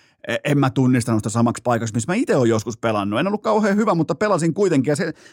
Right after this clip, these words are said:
oli selkeä asia, että ootko voittanut vai hävinnyt. Tää kuulostaa ihan saatanan huolestuttavalta. Ää, otetaan myös pikainen N F L-katsaus. Fila ylikäveli San Franciscosta,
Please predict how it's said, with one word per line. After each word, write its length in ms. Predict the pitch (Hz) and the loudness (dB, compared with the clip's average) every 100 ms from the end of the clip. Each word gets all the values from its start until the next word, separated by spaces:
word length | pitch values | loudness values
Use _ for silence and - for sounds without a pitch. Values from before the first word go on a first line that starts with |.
| - | -4
oli 140 | 180 | -2
selkeä 340 | 185 226 165 165 | 2 0 2 2
asia, 100 | 147 | 2
että 100 | 147 | 0
ootko 200 | - 151 | -2 0
voittanut 380 | 175 - 120 117 | 0 2 -2 2
vai 140 | 120 | 2
hävinnyt. 380 | 139 127 113 - | 2 2 0 2
Tää 140 | 139 | 0
kuulostaa 340 | 139 131 - 127 | 0 -2 0 -2
ihan 140 | 131 | 0
saatanan 520 | - 202 117 117 107 | 0 0 2 2 2
huolestuttavalta. 1080 | 123 120 95 - 87 98 113 120 120 131 127 - - - - - 160 | 2 2 -2 -6 -10 -4 0 2 2 2 0 -2 -16 -20 -20 -18 -4
Ää, 180 | 190 202 | 0 2
otetaan 340 | 262 277 226 | 0 0 0
myös 140 | 208 - | 0 0
pikainen 480 | 220 196 165 175 | 0 2 2 2
N 100 | 175 - | 0 0
F 40 | |
L-katsaus. 760 | 139 156 147 - 143 135 120 143 | 0 0 0 2 2 2 -2 -8
Fila 420 | 120 180 175 151 135 - 143 | -2 0 2 0 -2 -4 -2
ylikäveli 600 | 147 - 127 120 117 - | 0 0 0 0 -2 -4
San 180 | - 127 | -2 -2
Franciscosta, 720 | 98 110 190 - 175 - 151 | -2 -2 -2 0 -2 0 -2